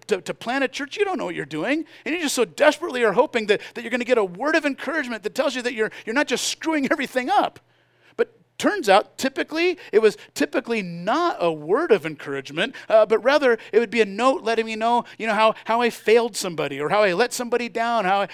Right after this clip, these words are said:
how I didn't meet this expectation or that expectation, or, or, or, or a note that told me how, how, how somebody was offended and took issue with something I said in a sermon,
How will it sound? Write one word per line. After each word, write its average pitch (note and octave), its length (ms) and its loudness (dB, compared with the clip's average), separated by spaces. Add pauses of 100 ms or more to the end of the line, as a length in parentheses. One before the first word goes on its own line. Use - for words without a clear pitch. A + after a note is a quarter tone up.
(100)
how G#3+ 100 4
I G3+ 80 2
didn't A#3+ 340 -4
meet B3 220 -6
this C4 200 -4
expectation F#3+ 680 -2
or D#3+ 80 -6
that C4+ 220 -2
expectation, E3+ 600 -6 (160)
or, A#3+ 160 6
or, A#3+ 160 4 (140)
or, A#3 240 6
or A3 160 4
a G#3 40 2
note C4 260 0
that A#3+ 120 -6
told B3 220 0
me B3+ 180 -2 (120)
how, A3+ 200 4 (120)
how, A#3 160 4
how A3 300 2
somebody B3+ 300 -4
was G#3+ 160 -2
offended A3+ 720 2
and G3 120 -2
took - 240 -4
issue C4 300 -4
with G3+ 140 0
something A3+ 260 -6
I A#3 60 0
said A#3 200 0
in B3+ 120 -6
a A#3+ 40 -4
sermon, B3+ 440 -4